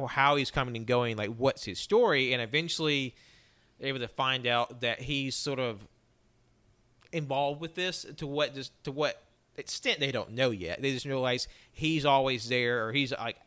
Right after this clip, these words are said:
on the trail of whatever these things are. 'Cause, like, there's just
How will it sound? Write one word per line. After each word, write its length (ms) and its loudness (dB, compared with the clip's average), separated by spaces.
on 180 -2
the 100 -6
trail 400 2
of 120 -4
whatever 340 -4
these 240 -6
things 260 -4
are. 160 -4
'Cause, 160 -8
like, 180 -4
there's 200 -6
just 200 -8